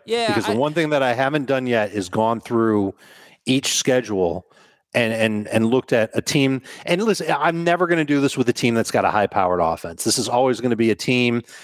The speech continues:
Speaker 2: that we think can have an improved offense. But, oh, you know, like, the Giants might be a decent example of this.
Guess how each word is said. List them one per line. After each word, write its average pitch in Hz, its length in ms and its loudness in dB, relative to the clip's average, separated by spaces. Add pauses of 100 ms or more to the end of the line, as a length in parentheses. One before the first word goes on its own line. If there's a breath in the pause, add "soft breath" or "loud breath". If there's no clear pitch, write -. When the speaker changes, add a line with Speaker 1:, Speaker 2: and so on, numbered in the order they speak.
(200 loud breath)
Speaker 2:
that 120 280 0
we 131 120 2
think 151 340 -2
can 156 140 0
have 127 300 2
an 120 80 -2
improved 120 520 0
offense. 165 600 0 (340 soft breath)
But, 123 200 0
oh, 135 460 2
you 123 120 2
know, 120 160 4
like, 156 240 0
the 254 100 -2
Giants 269 360 0
might 254 180 2
be 240 160 0
a 196 60 2
decent 185 360 -2
example 165 480 0
of 80 140 -6
this. - 300 -10